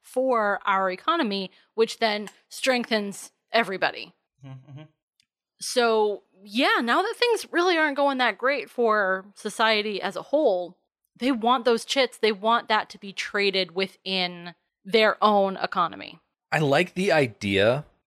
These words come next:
Speaker 3: of having chits because it allows you to go to different places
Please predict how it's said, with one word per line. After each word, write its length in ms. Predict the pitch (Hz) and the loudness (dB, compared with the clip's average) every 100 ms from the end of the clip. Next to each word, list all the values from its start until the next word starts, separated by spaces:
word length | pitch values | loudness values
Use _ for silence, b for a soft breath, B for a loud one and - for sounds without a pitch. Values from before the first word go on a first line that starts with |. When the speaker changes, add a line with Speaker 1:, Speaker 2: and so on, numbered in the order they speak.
| - | -2
Speaker 3:
of 600 | 123 117 113 104 101 - _ _ _ - | 2 4 4 2 -2 -14 _ _ _ -4
having 360 | 120 104 98 87 | 0 2 0 -4
chits 480 | - - 117 - - | -6 -2 -2 -2 -10
because 400 | 110 90 110 92 | -10 -6 -4 0
it 80 | 95 | -2
allows 480 | 87 82 92 95 101 | 2 4 4 2 -4
you 100 | 95 | -8
to 180 | - | -8
go 240 | 95 95 87 | 0 0 0
to 220 | - 95 87 | -6 -12 -2
different 400 | 110 101 104 90 | 0 2 -2 -8
places 500 | - 101 95 104 90 | -2 0 0 -4 -6